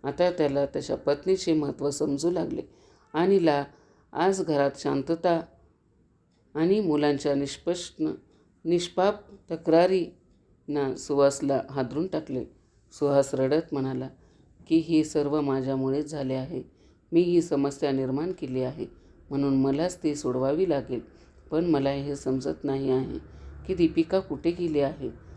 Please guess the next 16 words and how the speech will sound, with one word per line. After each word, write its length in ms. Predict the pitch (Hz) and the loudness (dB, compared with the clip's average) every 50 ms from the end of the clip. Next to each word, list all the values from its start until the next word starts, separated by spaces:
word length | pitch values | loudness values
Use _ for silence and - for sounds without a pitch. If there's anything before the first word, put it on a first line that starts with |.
| - - - | -12 -4 -2
तेवढ्यात 300 | 147 143 147 165 160 165 | 0 2 2 2 2 2
आई 120 | 151 143 | 0 0
म्हणाली, 460 | 143 139 139 135 135 131 127 120 120 - - - - - - - - - | 0 0 0 0 0 -2 -2 -4 -6 -8 -10 -12 -16 -18 -20 -18 -8 -4
"ती 100 | 190 202 214 - | -4 -2 0 0
तिच्या 240 | 185 180 - 170 | -2 0 2 2
मैत्रिणी 600 | 151 139 135 135 131 - - 143 139 147 147 139 - - - - - - - - | 2 4 2 2 0 -2 -4 -4 -2 -2 -2 -2 -4 -6 -10 -18 -18 -18 -12 -8
निशाच्या 460 | 147 139 - - 165 165 165 208 208 190 | -8 -6 0 4 4 4 4 2 0 0
घरी 240 | 175 156 143 139 | 2 0 2 2
आहे." 300 | 135 131 135 139 143 - - - - - - - - - - | 2 0 0 0 -4 -6 -6 -8 -12 -18 -20 -20 -20 -18 -6
सुहास, 500 | - - 147 143 143 147 156 151 - - - - - - - - - - - - | 0 2 4 6 6 4 4 2 -2 -10 -16 -20 -20 -20 -20 -20 -20 -14 -6 -2
मग 160 | 143 151 151 | 0 2 2
सुहासने 680 | 151 - 147 139 139 139 139 139 - - 147 156 165 | 0 0 -2 2 2 2 2 2 2 2 2 2 2
तिच्याकडे 540 | - - 139 - - 139 135 - 139 135 143 | 2 -2 -4 -2 -2 -2 0 -2 -2 -2 0
आश्चर्याने 540 | 143 139 - - - 147 156 175 185 175 160 | -2 -2 -2 -2 -2 -2 0 0 0 0 -2
पाहिले. 340 | 165 156 143 143 131 131 127 | -2 -4 -4 -4 -4 -6 -6
"काय? 280 | - - 143 151 185 | -2 -2 -2 -2 -2